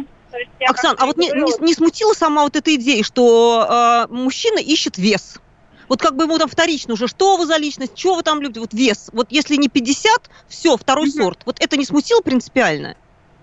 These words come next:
Speaker 1: Нет, наоборот, э, как бы
Speaker 2: Да.
Speaker 1: более сорока пяти лет, если это наоборот, как бы солидно, это приятно, это наоборот, мужчина в полном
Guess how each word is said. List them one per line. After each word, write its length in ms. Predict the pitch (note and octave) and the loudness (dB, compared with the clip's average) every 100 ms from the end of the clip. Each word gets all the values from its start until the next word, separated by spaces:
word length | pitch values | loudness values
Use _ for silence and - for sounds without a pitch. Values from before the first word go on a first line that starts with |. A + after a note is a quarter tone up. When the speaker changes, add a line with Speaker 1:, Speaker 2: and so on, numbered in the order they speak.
| _ - E4+ D4 | _ -10 -6 0
Speaker 1:
Нет, 240 | D4+ B3+ | 0 0
наоборот, 520 | C#4 D4+ G#4 F4 A#3 - | -2 -2 -2 0 -2 -4
э, 220 | A3+ A#3+ A#3+ | -4 -2 -2
как 200 | C4+ C4 | -2 -2
бы 200 | C4+ B3 | -2 2
Speaker 2:
Да. 280 | G4+ C#5 F#4 | 2 4 0
Speaker 1:
более 200 | D4 B3 | -2 -6
сорока 340 | C4+ B3 - B3+ | -10 -10 -6 -6
пяти 260 | B3+ C4+ | -6 -4
лет, 200 | B3+ F4 G4 | -2 -2 -2
если 200 | D4 - | -6 -6
это 160 | B3+ B3 | -14 -6
наоборот, 460 | B3+ B3+ B3+ A3+ - | -6 -2 0 -2 -2
как 160 | A3 G#3 | -6 -2
бы 100 | A3 - | -4 -2
солидно, 420 | A#3 A#3+ E4+ F4+ C#4 A#3+ | -2 0 0 0 -2 -4
это 360 | - G#3+ - - - | -6 -12 -12 -14 -6
приятно, 480 | A#3+ A3 B3+ D4+ D4+ | -4 0 -2 -2 -6
это 120 | A#3+ A#3+ | -6 -6
наоборот, 420 | A#3 A#3+ A#3 A3+ | -4 -2 -2 -4
мужчина 420 | A3 - D4+ C#4 | -6 -2 2 0
в 40 | - | 0
полном 300 | B3+ B3+ | -4 -4